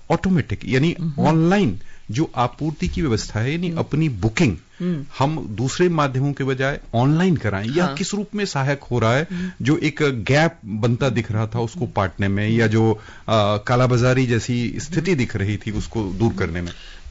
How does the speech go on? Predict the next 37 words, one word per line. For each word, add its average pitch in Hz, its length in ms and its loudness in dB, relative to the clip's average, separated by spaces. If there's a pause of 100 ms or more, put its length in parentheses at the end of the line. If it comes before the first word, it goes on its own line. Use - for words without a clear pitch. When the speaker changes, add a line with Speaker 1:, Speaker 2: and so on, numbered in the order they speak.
(140)
Speaker 2:
देखिए, 302 320 0
ऑनलाइन 226 540 2
तो 214 180 2 (140)
वो 170 580 2
बहुत 165 420 -2
ही, 180 380 -2
अ, 127 240 -4
मतलब, 139 340 -4 (120)
अ, 107 120 -2
जरूरी 156 500 2
है, 180 220 0
क्योंकि 180 360 -2
ये 180 240 2
मिसमैच 175 600 0
सप्लाई 160 540 -2
और 160 100 0
डिमांड 151 420 -2
का 165 220 0 (300)
फिर 233 100 4
ऑयल 208 240 2
कंपनीज 196 420 -2
अपने 180 260 0
आप 185 300 0
देख 160 240 0
सकती - 400 -2
हैं 156 220 -2
और 151 140 -2
अपने 165 320 0
आप 185 320 -2
ये 170 160 2
इसका - 400 -2
Speaker 1:
आपूर्ति 120 420 2
कर 85 160 0
Speaker 2:
आप 107 160 0
Speaker 1:
सकती। - 240 -12
Speaker 2:
बिल्कुल, - 460 -6
हाँ। 151 320 -4